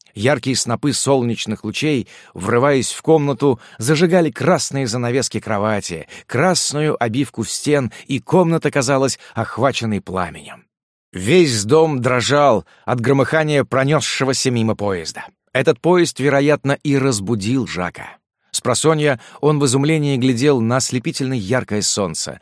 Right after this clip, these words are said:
на струившиеся повсюду красное зарево. И тогда он вспомнил всё. Сегодня ночью, когда это яркое солнце исчезнет, он убьёт. Днём всё прошло именно так, как было условлено.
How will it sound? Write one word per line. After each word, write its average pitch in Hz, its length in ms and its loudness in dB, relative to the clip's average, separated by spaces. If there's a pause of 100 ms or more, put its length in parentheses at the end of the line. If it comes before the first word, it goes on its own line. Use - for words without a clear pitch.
(280)
на 127 120 0
струившиеся 143 800 -2
повсюду 113 480 -2
красное 90 580 -6
зарево. 76 500 -6 (420)
И 123 100 -4
тогда 127 400 0
он 143 160 -2
вспомнил 135 560 0
всё. - 320 -4 (500)
Сегодня 123 400 0
ночью, 120 500 -2 (200)
когда 127 240 2
это 139 160 2
яркое 123 520 0
солнце 113 480 -2
исчезнет, 139 640 -4 (460)
он 101 340 -2 (440)
убьёт. 76 560 -14 (680)
Днём 185 520 4 (320)
всё - 280 2
прошло 147 560 0
именно 139 480 0 (120)
так, 156 160 -2 (100)
как 113 160 -2
было 107 260 -2
условлено. 95 680 -2